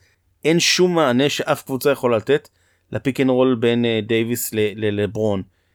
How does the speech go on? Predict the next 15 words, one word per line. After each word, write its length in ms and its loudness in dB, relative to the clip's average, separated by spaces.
אה, 400 2
דנבר 440 2
מהצד 380 2
השני, 520 0
אה, 340 0
נראים 420 2
מצוין, 580 0
כשהם, 380 0
כשהם, 360 -2
when 80 0
they 220 -2
click 160 -2
on 120 -2
all 320 2
cylinders, 580 0